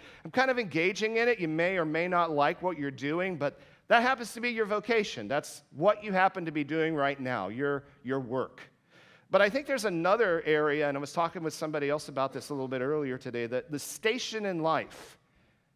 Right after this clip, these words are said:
that, that's where you find yourself. It can be, it can have, uh, a, a lot to do with your family or your, your family situation. Maybe you're married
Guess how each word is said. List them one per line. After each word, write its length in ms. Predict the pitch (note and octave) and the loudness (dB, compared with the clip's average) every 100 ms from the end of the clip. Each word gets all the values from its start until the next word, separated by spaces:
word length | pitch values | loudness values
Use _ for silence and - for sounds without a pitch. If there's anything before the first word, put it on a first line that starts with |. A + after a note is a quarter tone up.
| _ | _
that, 300 | D#3+ G3 G#3 | 4 4 4
that's 280 | A3 C4+ - | 2 0 -2
where 240 | A3+ B3 A#3+ | 0 2 2
you 220 | G3 D#3+ | -2 -4
find 520 | - E3+ E3 G3+ D3+ | -2 2 2 2 -2
yourself. 560 | A#2 F2 - E2+ C2 C#3 | -8 -10 -6 -8 -4 -4
It 220 | C3+ - | -4 -4
can 280 | F3+ F#3 E3 | -2 0 2
be, 360 | E3 D#3+ D3+ - - - | 2 2 0 -6 -18 -6
it 140 | D#3+ | 0
can 180 | G3+ G3+ | 2 2
have, 280 | F3 F3 E3+ - | 4 2 2 4
uh, 340 | D3+ C#3 C3+ - | 6 6 4 2
a, 340 | C3 C3 - | 2 2 0
a 20 | |
lot 260 | C3 D3 D#3+ | 4 4 2
to 80 | D3+ | 0
do 180 | D#3+ D#3+ | -2 0
with 180 | C#3 | -2
your 320 | D3 D3 C3+ - | 0 0 0 -4
family 840 | - D#3+ D#3+ F3 E3 D#3+ D#3 - | -4 0 0 0 0 0 -2 -2
or 200 | C#3 C3+ | 0 0
your, 280 | B2 B2 C#3 | 0 -2 -2
your 140 | C3+ | -4
family 380 | - D#3+ D#3+ D3 | 0 2 2 -2
situation. 800 | - D3+ D#3 C#3 C#3+ C#3 - A2 | -4 -4 -2 0 0 0 -6 -2
Maybe 240 | B2 B2+ | -2 -2
you're 140 | B2+ B2 | -4 -4
married 600 | B2 C3+ C#3 E3+ G3+ | 0 0 2 0 0